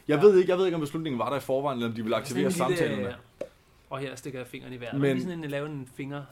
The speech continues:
Speaker 2: øh, måling på.
Speaker 1: Men det er jo det. Det er jo at finde ud af, hvor er de der små nørdede communities, hvor snakker mennesker om det?
Speaker 2: Ja.
Speaker 1: Og så komme ind og være med og sige, "Hey, øh, i øvrigt, vi overvejer at vise glamour."
Speaker 2: Ja, så
Speaker 1: Hvor
Speaker 2: går
Speaker 1: nemt
Speaker 2: der,
Speaker 1: var det?
Speaker 2: så går der bål i det, og
Speaker 1: Bum.
Speaker 2: så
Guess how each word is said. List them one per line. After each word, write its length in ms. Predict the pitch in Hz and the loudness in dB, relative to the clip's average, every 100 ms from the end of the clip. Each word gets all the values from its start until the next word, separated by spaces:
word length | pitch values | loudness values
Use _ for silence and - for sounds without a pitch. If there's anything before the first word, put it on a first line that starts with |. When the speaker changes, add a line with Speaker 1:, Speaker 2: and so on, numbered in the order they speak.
| 139 123 | -16 -14
Speaker 2:
øh, 80 | 127 | -12
måling 380 | 123 123 127 | -10 -10 -12
på. 160 | 123 123 | -14 -12
Speaker 1:
Men 100 | 107 | -12
det 60 | 107 | -12
er 40 | |
jo 60 | 98 104 | -12 -10
det. 100 | 104 | -8
Det 80 | 120 | -4
er 40 | 127 | -2
jo 60 | |
at 60 | 139 | -2
finde 240 | 160 147 | -2 -2
ud 40 | 147 | -2
af, 100 | 147 | -4
hvor 180 | 147 | -6
er 40 | 156 | -10
de 140 | - | -8
der 100 | 180 | -8
små 220 | 165 175 | -6 -6
nørdede 380 | 160 143 160 180 - | -6 -6 -6 -6 -6
communities, 380 | 170 185 175 | -6 -6 -10
hvor 180 | 143 143 | -10 -10
snakker 380 | 143 151 139 151 | -8 -12 -10 -10
mennesker 320 | 139 143 - | -8 -8 -4
om 140 | 131 98 | -4 -4
det? 80 | |
Speaker 2:
Ja. 60 | 143 - _ - - | -12 -16 _ -20 -16
Speaker 1:
Og 100 | 117 | -12
så 120 | 143 | -12
komme 280 | 135 135 131 | -10 -8 -8
ind 160 | 147 | -8
og 80 | 127 | -8
være 120 | 123 | -8
med 140 | 107 120 | -6 -6
og 60 | 135 | -8
sige, 180 | - 104 | -12 -10
"Hey, 320 | 135 143 - | -8 -8 -8
øh, 160 | 107 | -8
i 80 | 101 | -6
øvrigt, 220 | 104 139 139 | -6 -6 -6
vi 80 | |
overvejer 380 | 156 123 127 95 | -8 -8 -10 -10
at 80 | 104 | -8
vise 140 | 110 | -10
glamour." 380 | - 104 120 143 - - - - - _ _ _ _ 135 | -8 -6 -6 -8 -12 -16 -16 -20 -20 _ _ _ _ -14
Speaker 2:
Ja, 80 | 135 - | -14 -14
så 120 | - | -10
Speaker 1:
Hvor 80 | 120 | -6
Speaker 2:
går 60 | 127 | -4
Speaker 1:
nemt 100 | 123 | -4
Speaker 2:
der, 60 | |
Speaker 1:
var 80 | 120 | -6
det? 100 | 135 | -8
Speaker 2:
så 220 | - - | -12 -16
går 160 | 131 143 | -12 -12
der 60 | 127 | -12
bål 240 | 143 135 | -12 -12
i 20 | |
det, 220 | 123 208 | -10 -8
og 20 | 165 | -4
Speaker 1:
Bum. 100 | |
Speaker 2:
så 80 | 160 | -4